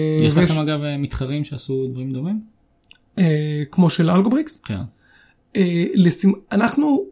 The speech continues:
Speaker 2: יש מתחרים, מי שאומר שאין לו מתחרים, זה אומר שהוא לא מכיר טוב את השוק שלו.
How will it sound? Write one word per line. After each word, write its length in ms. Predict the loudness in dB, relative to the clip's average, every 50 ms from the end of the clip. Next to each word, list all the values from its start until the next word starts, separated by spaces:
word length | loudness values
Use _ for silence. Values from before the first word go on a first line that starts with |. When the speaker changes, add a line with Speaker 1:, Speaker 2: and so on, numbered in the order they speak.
| _ _ _ _ _ _ 2
Speaker 2:
יש 280 | 4 4 4 4 4
מתחרים, 460 | 2 2 2 0 0 0 0 0 -2 -2 2
מי 100 | 2 2
שאומר 320 | 4 4 2 4 4 2
שאין 200 | 2 0 2 2
לו 60 | 4
מתחרים, 400 | 4 2 2 0 -2 2 2 2
זה 60 | 2 2
אומר 180 | -2 -2 -4
שהוא 560 | -4 -4 -2 -2 -2 0 -2 -4 -4 -2 0 0
לא 120 | 2 4
מכיר 260 | 4 4 4 2 0
טוב 140 | 0 0 -2
את 60 | -6
השוק 200 | -4 -6 -6 -4
שלו. 220 | -2 -4 -4 -4